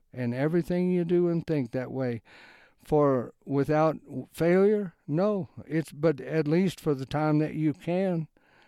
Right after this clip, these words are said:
It doesn't say to love the Lord with all your heart all the time, or else it's over.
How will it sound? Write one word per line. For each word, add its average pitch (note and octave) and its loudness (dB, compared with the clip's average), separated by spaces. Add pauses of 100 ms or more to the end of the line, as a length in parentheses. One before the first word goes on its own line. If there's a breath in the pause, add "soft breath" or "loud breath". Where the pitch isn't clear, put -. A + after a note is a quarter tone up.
It D#3 0
doesn't E3+ 4
say F#3 2
to D#3 2
love C#3+ 2
the C#3+ 2
Lord D3 4
with C#3 2
all C#3+ 6
your C#3 4
heart D3 4
all C#3+ 2
the C#3 -4
time, D3 -2 (480 soft breath)
or D3 4
else D3+ 2
it's D#3 -2
over. B2+ 0